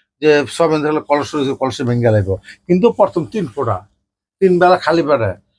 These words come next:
এরপরে সাত দিন পরে আবার চার ফোঁটা, আবার সাত দিন পরে পাঁচ ফোঁটা, সাত দিন পরে ছয় ফোঁটা, সাত দিন পরে আট ফোঁটা। আপনাকে এক ফোঁটা দশ পর্যন্ত বাড়াবেন, দশ পর্যন্ত বাড়াবেন না, দশ পর্যন্ত থাকবেন। আধা কাপ পানি দেন,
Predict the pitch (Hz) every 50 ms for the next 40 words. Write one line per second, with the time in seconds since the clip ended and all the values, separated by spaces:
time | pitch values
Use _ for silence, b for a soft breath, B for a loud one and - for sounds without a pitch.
0 | _ _ _ _ _ _ 135 151 156 156 160 170 170 165 - - 156 180 180 147
1 | 170 175 156 165 180 185 196 190 180 170 165 170 147 - 190 175 156 123 - 139
2 | 117 113 101 98 - _ _ _ _ _ _ _ - 131 123 - - 165 160 151
3 | 165 175 165 147 180 180 190 180 180 - 180 170 - - - 139 117 110 104 92
4 | - - _ _ _ _ _ _ _ _ _ _ _ _ - - 165 170 160 156
5 | 180 160 147 180 175 180 185 196 208 185 - - - - - 170 175 151 117 131
6 | 135 123 113 101 98 - - 156 156 151 165 170 156 165 175 175 190 202 208 196
7 | - - - - - - 165 165 - - - 135 113 107 95 98 - _ _ _
8 | _ _ _ 151 160 170 170 165 170 170 175 170 - - 151 160 160 - 180 190
9 | - - 165 156 143 143 135 123 110 104 95 98 95 - _ _ _ _ _ 156
10 | 170 170 - - 196 190 185 180 170 185 160 160 139 139 120 117 113 104 101 95
11 | 92 95 - _ _ _ _ 151 139 - - 185 175 175 170 - 165 160 147 156
12 | 180 202 202 - - 160 156 156 127 135 135 123 - - 139 127 120 113 107 104